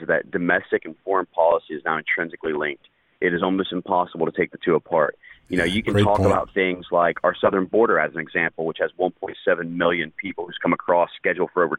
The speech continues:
Speaker 1: two million people to come into our nation, which, by the way, they're not being P C R tested. They're not getting covid shots. They're coming in, collecting a free check and being sent to red states. And guess what? They're gonna try and do everything they can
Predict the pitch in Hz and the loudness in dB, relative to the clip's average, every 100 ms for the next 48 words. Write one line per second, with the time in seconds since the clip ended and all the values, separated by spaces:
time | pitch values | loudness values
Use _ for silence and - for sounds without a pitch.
0 | - 117 113 101 85 76 - 90 - 76 | -4 0 2 2 0 -2 -4 -4 0 0
1 | - - - - 98 107 98 90 - 85 | -2 -14 -20 -6 -2 0 0 0 2 2
2 | 82 85 85 92 80 - 107 90 87 95 | 2 0 -2 -4 -6 -2 0 2 4 2
3 | 80 80 - - - 123 107 90 87 - | 2 -4 -16 -6 -2 0 -2 -4 -8 -10
4 | 95 85 87 78 76 87 85 - 101 120 | -16 -8 -2 0 0 -2 -2 -2 -2 0
5 | 110 98 82 - 90 85 82 - 85 95 | 0 -4 -6 -4 -2 -2 -4 -2 0 0
6 | - _ _ - 113 - 113 104 101 - | -2 _ _ -2 -2 0 0 2 0 2
7 | 104 - 92 85 107 101 - 117 110 95 | 0 2 -2 -4 -4 -4 -2 -2 -2 -2
8 | 90 85 - 98 95 90 87 - 113 104 | -6 -4 -4 -4 0 0 0 -2 0 0
9 | 92 80 98 - 110 107 - 104 98 - | -2 -4 -4 -2 2 2 2 -2 -2 -2
10 | 95 95 95 87 90 82 113 107 | -2 0 -2 0 -4 -2 -2 -2